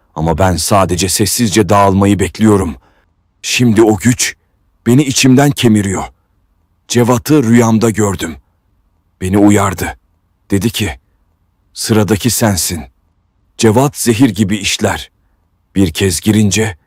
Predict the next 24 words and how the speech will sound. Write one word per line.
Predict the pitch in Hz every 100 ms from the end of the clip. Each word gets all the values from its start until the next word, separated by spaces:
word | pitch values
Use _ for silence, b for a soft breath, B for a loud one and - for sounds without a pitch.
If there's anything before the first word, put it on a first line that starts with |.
| _ _ -
içinden | 85 110 110 127
çıkmaz. | 113 - 120 107 - - _ _ _
Ama | 104 127
zehrin | 127 143 117 135 151
panzehiri | 123 127 117 123 135 135
de | 113 98
vardır. | 101 85 - - _ _ _ _ _
Sen | - 104
yalnız | 95 110 104 98 85
değilsin. | 113 107 - 92 71 - _ _ -
O | 85
karanlık | - 92 87 92 98
seni | - 107 107
yok | 107 143
etmeden | 127 110 98 98
önce | 98 95 107 104 - _ _ _
seni | - 131 156
güçlü | 139 - 175
yapmıştı. | 127 92 92 - - 78 - _ _ _ _ _
Çünkü | - 87 -
içimde | 117 117 110 113
tutarsam | 113 - 117 113 113 95 87 - _ _ _ _ -
paramparça | 117 127 123 117 107 -
olurum. | 110 95 82